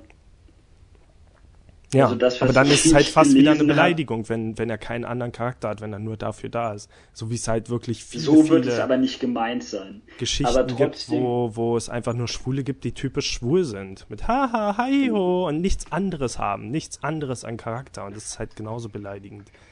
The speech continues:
Speaker 1: wie wenn man's
Speaker 2: Ja,
Speaker 1: gar nicht
Speaker 2: ja.
Speaker 1: drin hätte.
Speaker 2: Ja, ich verstehe, was du meinst. Ich würd's nicht beleidigend nennen. Es ist wahrscheinlich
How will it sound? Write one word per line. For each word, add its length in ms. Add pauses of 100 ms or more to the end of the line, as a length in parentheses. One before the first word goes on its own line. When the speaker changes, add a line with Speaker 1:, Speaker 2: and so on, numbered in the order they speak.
(240)
Speaker 1:
wie 240
wenn 120
man's 160
Speaker 2:
Ja, 80
Speaker 1:
gar 100
nicht 140
Speaker 2:
ja. 60
Speaker 1:
drin 120
hätte. 240
Speaker 2:
Ja, 240
ich 120
verstehe, 460
was 200
du 80
meinst. 480
Ich 160
würd's 240
nicht 160
beleidigend 640
nennen. 300
Es 160
ist 180
wahrscheinlich 840